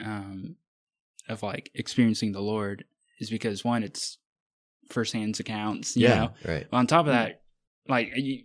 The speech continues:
Speaker 1: you were talking about this last week on the podcast, but it'd be insane for me to ask Christopher to tell me about you. Like,
Speaker 2: Mm-hmm.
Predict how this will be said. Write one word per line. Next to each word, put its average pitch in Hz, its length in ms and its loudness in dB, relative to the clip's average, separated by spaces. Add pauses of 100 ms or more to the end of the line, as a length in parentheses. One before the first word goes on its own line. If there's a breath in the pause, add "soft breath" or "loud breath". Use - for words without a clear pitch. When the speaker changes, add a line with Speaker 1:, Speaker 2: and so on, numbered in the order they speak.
Speaker 1:
you 139 300 0
were 131 120 2
talking 123 220 -6
about 110 100 -2
this 107 140 -8
last 123 280 -2
week 107 140 -4
on 104 60 -2
the 101 80 -6
podcast, 120 480 -6
but 101 120 0
it'd 127 120 0
be 127 160 4
insane 143 380 0
for 139 120 -2
me 107 300 -8 (800)
to - 80 -6
ask 117 240 -4
Christopher 113 520 -8
to 85 140 -16
tell 113 160 -10
me 110 120 -10
about 101 240 -10
you. 101 180 -12
Like, 92 160 -8
Speaker 2:
Mm-hmm. 80 80 -6